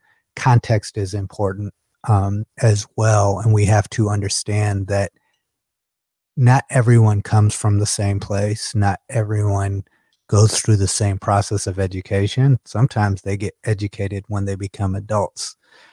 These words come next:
So overall, my position on, on this is that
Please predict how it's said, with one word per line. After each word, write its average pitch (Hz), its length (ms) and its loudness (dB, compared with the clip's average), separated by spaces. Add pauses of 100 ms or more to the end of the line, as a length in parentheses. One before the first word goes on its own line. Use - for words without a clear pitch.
(200)
So 110 500 4 (200)
overall, 120 540 6
my 104 160 2
position 98 500 -2
on, 95 300 0 (100)
on 104 240 2
this 98 300 2
is 98 240 0
that 101 320 -2